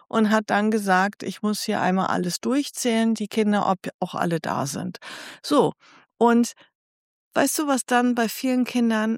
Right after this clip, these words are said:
im Kopf passiert? Man denkt denn, „Na ja, das ist doch mein Lehrer, den kann ich doch vertrauen, der wird schon wissen, was er macht, das wird schon alles so richtig sein.“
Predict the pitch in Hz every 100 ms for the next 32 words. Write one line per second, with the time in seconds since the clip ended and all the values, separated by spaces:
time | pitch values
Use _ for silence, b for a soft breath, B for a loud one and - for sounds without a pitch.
0 | - 202 - 220 214 - - 202 - -
1 | 196 156 87 - _ _ _ _ _ 214
2 | 214 214 240 277 - 226 226 226 B B
3 | B B - 190 196 196 180 185 - 214
4 | 202 185 180 180 196 247 277 247 240 240
5 | 240 - _ - 185 180 196 202 185 190
6 | - - 185 - 247 240 240 240 240 B
7 | B B _ - 190 214 214 - 214 233
8 | 277 - 240 226 220 233 214 208 214 -
9 | - B B B 214 196 247 233 240 220
10 | 208 214 208 220 196 190 - 180 - 170
11 | 151 - 147